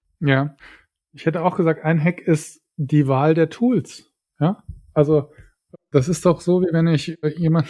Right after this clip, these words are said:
<laughs> im I-T-Bereich einstelle, ja, der hochbezahlt ist, und dann stelle ich ihm irgendwie einen zwanzig Jahre alten Rechner unter den Tisch und sag, „Hier,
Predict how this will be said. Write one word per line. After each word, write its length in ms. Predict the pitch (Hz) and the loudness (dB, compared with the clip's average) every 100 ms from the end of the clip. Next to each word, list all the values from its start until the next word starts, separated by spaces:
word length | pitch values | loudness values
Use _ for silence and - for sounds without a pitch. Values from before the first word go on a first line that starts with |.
| - | -8
<laughs> 100 | - | -6
im 180 | 214 180 | 0 2
I-T-Bereich 720 | 202 - - 196 180 151 143 - | 2 0 -4 -2 0 0 -2 -2
einstelle, 720 | 139 156 - - 196 233 226 | -2 0 -2 -4 0 2 2
ja, 140 | 170 | 2
der 160 | 156 143 | 2 0
hochbezahlt 640 | 175 165 - 143 135 151 | -2 -4 -2 0 2 2
ist, 200 | 202 - - - - _ | 0 -2 -16 -16 -20 _
und 180 | 175 165 | 0 2
dann 340 | 165 170 170 | 2 0 -4
stelle 240 | - 165 165 | 0 2 2
ich 80 | |
ihm 100 | 165 | 0
irgendwie 480 | 180 165 - 170 175 175 185 | 0 0 2 2 0 -4 -2
einen 360 | 165 165 196 - | 0 0 -4 -6
zwanzig 340 | 175 170 - | 0 0 2
Jahre 220 | 170 151 | 2 2
alten 260 | 151 156 160 | 2 4 4
Rechner 360 | 170 - - | 2 -2 -2
unter 160 | 208 143 | 2 2
den 100 | 135 | 2
Tisch 280 | - 131 - | 2 2 2
und 100 | 131 | 0
sag, 260 | 139 135 | 2 0
„Hier, 320 | - 214 202 | 0 0 0